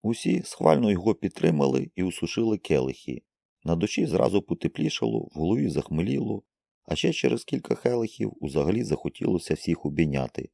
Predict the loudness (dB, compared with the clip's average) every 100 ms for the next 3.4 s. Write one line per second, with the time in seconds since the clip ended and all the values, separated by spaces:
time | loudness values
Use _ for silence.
0 | _ -8 -6 -4 -2 0 0 -2 -2 -2
1 | -4 -12 -14 _ -6 -2 0 0 0 2
2 | 2 0 0 0 2 2 2 0 -2 -8
3 | -6 -6 -6 -14